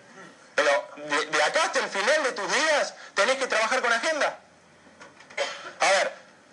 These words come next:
acá hay personas que han trabajado con agenda y han cumplido. ¿Cumplido se dice? ¿Cumpliendo? ¿Cumpliendo?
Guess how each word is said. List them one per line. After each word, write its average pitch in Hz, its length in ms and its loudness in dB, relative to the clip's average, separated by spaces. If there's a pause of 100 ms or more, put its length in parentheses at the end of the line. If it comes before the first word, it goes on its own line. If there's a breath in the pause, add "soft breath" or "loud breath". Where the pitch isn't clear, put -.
(200)
acá 277 180 2
hay 349 80 0
personas 277 380 2
que 262 60 2
han 262 60 2
trabajado 214 380 0
con 185 100 2
agenda 214 320 -2
y 196 60 2
han 190 100 0
cumplido. 175 600 0 (300)
¿Cumplido 156 340 -2
se 214 100 -4
dice? 247 200 -6 (840)
¿Cumpliendo? 160 640 -2 (120)
¿Cumpliendo? 143 920 -4